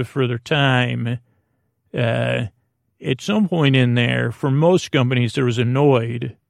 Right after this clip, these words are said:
I thi-, is this what the Noid's backstory was? And, uh, what the Noid liked to do is mess up pizza before you ate it, uh, uh, somewhere in that process. And every-, then everyone was frowny-faced, and they said, "What did I just spend twenty-six bucks on?"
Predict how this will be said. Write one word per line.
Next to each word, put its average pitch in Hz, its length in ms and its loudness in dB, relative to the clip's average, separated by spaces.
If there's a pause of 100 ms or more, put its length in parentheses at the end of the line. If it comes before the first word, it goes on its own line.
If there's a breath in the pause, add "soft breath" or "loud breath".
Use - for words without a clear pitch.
(100)
I 156 100 -2
thi-, 254 280 -2
is 143 120 0
this 214 220 -2
what 180 180 -4
the 175 80 -6
Noid's 170 360 -2
backstory 165 600 -2
was? 165 280 -2
And, 139 240 0
uh, 127 300 0 (460)
what 151 280 0
the 147 80 -2
Noid 170 280 4
liked 143 200 2
to 143 80 -6
do 131 220 0
is 127 140 -4
mess 139 320 0
up 131 160 2
pizza 151 440 -2
before 127 480 0
you 127 180 -2
ate 143 280 4
it, 120 280 -4
uh, 123 360 0 (720)
uh, 139 120 0
somewhere 160 440 4
in 139 120 4
that 127 200 2
process. 127 1000 -2 (1000)
And 127 480 0
every-, 143 400 2
then 143 180 4
everyone 139 380 4
was 131 120 0
frowny-faced, 131 880 0
and 120 120 -2
they 120 80 -2
said, 120 180 -2
"What 135 100 -4
did 143 100 2
I 135 120 4
just 135 180 -2
spend 135 220 0
twenty-six 135 500 -4
bucks 147 400 -2
on?" 123 480 -6